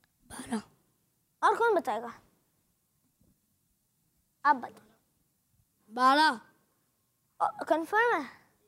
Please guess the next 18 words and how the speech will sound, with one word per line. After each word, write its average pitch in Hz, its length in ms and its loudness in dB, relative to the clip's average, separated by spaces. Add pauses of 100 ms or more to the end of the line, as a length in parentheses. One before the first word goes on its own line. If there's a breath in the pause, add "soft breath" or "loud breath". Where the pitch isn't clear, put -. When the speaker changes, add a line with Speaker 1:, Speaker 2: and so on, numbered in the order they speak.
(920)
Speaker 2:
कोई 339 100 4
और 359 260 2
answer 339 360 -2
बोलना 359 300 0
है 415 80 0
तो 415 100 -4
बोल 349 180 0
लें। 370 160 -6 (1080)
जी, 311 380 2
और 285 260 2
कौन 349 180 -2
बताएगा? 233 380 -8 (2000)
आप 262 120 2
बताएंगे? 330 400 -4
चलिए, - 400 -8
आप 254 120 0
बताइए। - 400 -16 (420)
Speaker 1:
बारह। 254 420 -14